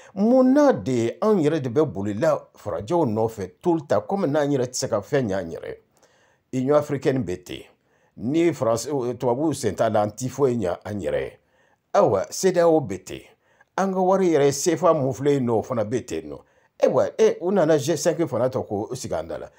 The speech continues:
E ka to, u nana ni Barikani fana tun ye. E, o bɔra yen nɔ, u na-, u nana ni ko Takuba ye. U y'o fana bɔ yen nɔ, i y'a faamu la, minusma ni kirikara, a tɛ mako ɲɛ. Bɛɛ y'a ye mun tɛmɛna tile fila in na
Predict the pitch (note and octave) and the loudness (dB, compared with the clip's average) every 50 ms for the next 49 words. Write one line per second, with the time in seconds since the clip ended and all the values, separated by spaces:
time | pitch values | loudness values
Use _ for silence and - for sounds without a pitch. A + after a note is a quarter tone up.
0 | _ _ _ _ _ - F#3+ F#3 - F#3 E3 E3 - - - A3+ G#3 F3+ B2 G#2+ | _ _ _ _ _ -4 -4 -2 0 0 0 0 -2 -4 -2 0 0 0 -2 -4
1 | F#2+ A#2+ D#3 E3+ G#3 G#3 F#3+ E3+ C#3+ C3+ D3 B2 C#3 C#3+ D#3 - D3 C#3+ C#3+ C#3+ | -8 -6 -6 -4 -2 0 2 2 2 2 0 0 0 0 0 2 0 0 0 -2
2 | G#2+ F#2 G2+ G2+ - - D2 C2+ A#1+ - _ _ _ _ _ _ - G3 F3+ - | -4 -6 -6 -6 -8 -12 -16 -16 -16 -16 _ _ _ _ _ _ 0 0 2 2
3 | D3+ F3+ E3 D#3 G3+ G#3 G3+ G3 F#3+ F#3 D#3 D#3 D3+ D3 D#3 E3 E3 D#3+ D3+ - | 2 0 2 2 2 2 4 4 2 2 2 2 2 2 2 2 0 0 0 0
4 | - C#3+ E3+ F3 D#3+ D#3 D3 C#3+ C#3 C#3+ C#3+ - D#3+ D3 - D3 C3+ C#3 - B2 | -2 -4 0 2 2 2 2 2 2 2 0 0 -2 -2 0 0 -2 -2 -2 -2
5 | A2 C3 A#2 D#2 C2 - _ _ _ _ _ _ - E3+ B3+ B3+ - - D#3+ F3 | 0 0 0 0 -2 -6 _ _ _ _ _ _ -8 -4 -4 -4 -2 -2 0 0
6 | F3 D#3 D#3+ F#3 F3+ E3+ E3 D#3+ D#3+ D3 C#3+ C#3+ D3 D#3+ D#3+ C#3+ D3+ B2+ B2 C#3 | 0 2 2 2 2 2 2 2 2 2 2 2 4 2 2 2 2 0 0 2
7 | C#3 C3 C3+ C3 - - D#3+ E3+ E3+ D#3+ C#3+ D3 D#3 E3 E3 D3 C#3 C#3 - G2+ | 2 4 2 2 2 -2 -4 -4 -4 -4 -4 -4 -2 -2 0 -2 -2 -4 -6 -8
8 | G#2 - C3 A2 F#2+ G2 - - - - - D3+ A2+ F2 D2+ - - - C2+ C2 | -4 -2 -2 -2 -2 -2 -4 -6 -8 -6 -4 -4 -4 -4 -6 -10 -10 -14 -16 -14
9 | C2 - - _ _ _ _ _ _ _ _ _ _ - D#2+ D3+ F3 F#3 F#3 G3 | -14 -16 -16 _ _ _ _ _ _ _ _ _ _ -6 -4 -2 -2 0 0 0
10 | G3 F3+ D3+ B2+ C#3 C#3+ C#3+ C3+ B2+ C#3+ D#3+ D3+ D3 - B2 G#2+ A#2 A#2 A#2 A#2 | 0 0 0 0 2 2 2 2 0 0 0 0 0 -2 -4 -4 -2 -2 0 -2
11 | A#2+ - - - F#2+ G2+ G2+ - F#2+ F2 F2+ F2+ F2+ F2+ F2+ F2 F2+ F#2+ | -2 -4 -6 -8 -6 -6 -6 -6 -4 -4 -4 -4 -4 -4 -4 -2 -2 -2